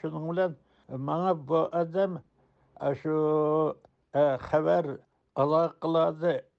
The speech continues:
эшләтелдегән Россия, Россиянеке чекеп хәбәр кылдыган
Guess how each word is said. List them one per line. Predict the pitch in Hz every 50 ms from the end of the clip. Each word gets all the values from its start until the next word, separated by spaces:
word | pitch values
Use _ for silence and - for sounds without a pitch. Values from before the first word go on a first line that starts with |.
| _ _ _
эшләтелдегән | - - - - 170 165 160 160 - 170 165 151 160 151 165 160 147 127 113 117 113 -
Россия, | - 139 160 170 - - - - - 170 165 156 135 117 110 - _ _ _ _ _
Россиянеке | - 123 139 156 156 - - - 151 160 170 165 160 160 170 170 - - 196 185 - -
чекеп | _ - - - 156 - - - 196 185 - _ _ _ _ _
хәбәр | - - - 160 156 156 165 170 165 -
кылдыган | - 170 170 170 151 151 160 165 165 160 139 131 113 98